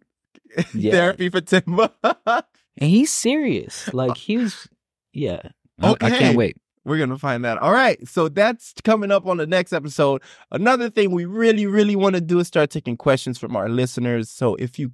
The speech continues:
Speaker 1: could just send some questions over on Instagram. You can send us direct message or comment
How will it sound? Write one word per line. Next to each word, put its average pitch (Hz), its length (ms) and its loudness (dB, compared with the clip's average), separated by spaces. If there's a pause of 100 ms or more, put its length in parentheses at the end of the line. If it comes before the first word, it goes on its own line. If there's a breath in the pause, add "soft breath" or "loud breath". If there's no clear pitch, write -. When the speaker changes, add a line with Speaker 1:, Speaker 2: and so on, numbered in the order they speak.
Speaker 1:
could 175 540 2 (600 soft breath)
just 135 220 -2
send 170 240 2
some 151 120 0
questions 139 380 2
over 135 300 4
on 107 80 2
Instagram. 120 580 0
You 107 80 -4
can - 100 -4
send 101 240 -2
us 101 160 -4 (300)
direct 110 320 2
message 113 400 -2
or - 100 -6
comment 107 480 2